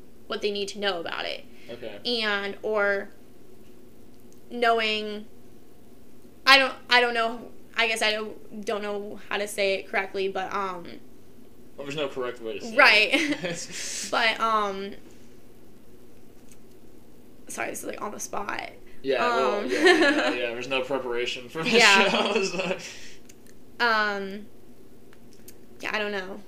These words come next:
Speaker 1: I
Speaker 2: Like, I mean,
Speaker 1: guess.
Speaker 2: I don't know. I'm, I'm a virgin, for instance.
Speaker 1: Okay.
Speaker 2: I feel like there's a lot of people our age that are virgins. I could be wrong.
Speaker 1: I know, I know people who are, yeah.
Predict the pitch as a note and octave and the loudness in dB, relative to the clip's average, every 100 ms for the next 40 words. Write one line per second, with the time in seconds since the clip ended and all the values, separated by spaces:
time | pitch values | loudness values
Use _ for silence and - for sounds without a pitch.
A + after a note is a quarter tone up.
0 | B2+ C#3 C3+ C#3+ C#3 A#2+ C3 B2+ A#2+ G#2+ | 0 0 2 2 0 0 -2 -2 -4 -4
1 | B2+ B2+ B2 A#2+ C3+ B2+ B2+ C3 B2+ B2 | -4 -6 -10 -4 -2 0 4 4 4 -2
2 | A#2+ A#2+ A2+ A2 - - B3 G#3+ B3 - | -10 -10 -10 -8 -6 -2 0 0 0 -6
3 | - - - - B2+ C#3+ C3+ B2+ C3+ B2+ | -12 -14 -14 -8 -2 2 4 4 2 2
4 | B2 A#2+ B2 A2 A2 A2 G#2 G#2 G2+ F#2 | 0 0 -2 -6 -6 -6 -6 -8 -12 -10
5 | G2 F#2+ F#2+ F#2+ G#2 A2 F2 F#2 F#2+ F#2+ | -10 -10 -12 -12 -12 -10 -12 -12 -12 -12
6 | G2 - - G#4 D4 A#3+ D4 C4+ B3 G#3 | -12 -12 2 6 6 4 4 2 2 0
7 | G3+ G3+ A#3 B3+ A3+ G#3 | 0 0 -2 0 -2 -2